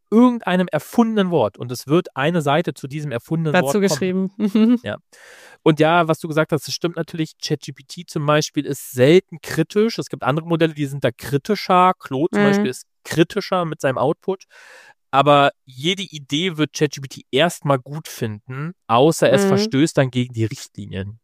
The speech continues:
Speaker 1: Ja, also wenn du jetzt dann fragst,
Speaker 2: Mhm.
Speaker 1: ich bräuchte mal ganz kurz ein Rezept für Crystal Mess, wie mache ich das schnell in meiner Küche?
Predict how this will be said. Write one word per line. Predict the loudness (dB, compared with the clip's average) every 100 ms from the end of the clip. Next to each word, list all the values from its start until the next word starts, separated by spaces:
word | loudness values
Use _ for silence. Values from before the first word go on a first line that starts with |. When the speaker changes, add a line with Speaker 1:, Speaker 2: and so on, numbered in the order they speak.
| -4
Speaker 1:
Ja, | 0 0
also | 0 -2 -4
wenn | 0
du |
jetzt | -2 -2
dann | -6
fragst, | 0 4 4 4 -2 _ -20 -20 -20 _
Speaker 2:
Mhm. | -6
Speaker 1:
ich | -4
bräuchte | 0 0 0
mal | 0
ganz | 0 -2
kurz | -6 -6 -6
ein | -8 -6
Rezept | -8 -6 -6
für | -8
Crystal | -8 -8 -6
Mess, | -4 -4 -6
wie | -4
mache | -4
ich | -4
das | -8
schnell | -4 -2
in |
meiner | -2 -6
Küche? | -8 2 4 4